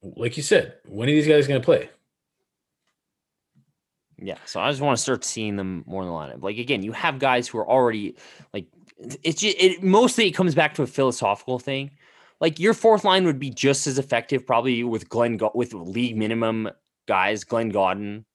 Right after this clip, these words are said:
Speaker 2: Matt Phillips, and, like, who else? Like, maybe Buddy Robinson or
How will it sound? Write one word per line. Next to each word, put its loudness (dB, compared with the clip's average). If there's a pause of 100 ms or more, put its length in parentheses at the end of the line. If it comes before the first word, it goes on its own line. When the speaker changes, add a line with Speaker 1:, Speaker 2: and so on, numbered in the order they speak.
(1160)
Speaker 2:
Matt -4
Phillips, -4
and, -8
like, -8
who -10
else? -16
Like, -14 (800)
maybe -10
Buddy 0
Robinson -2
or -6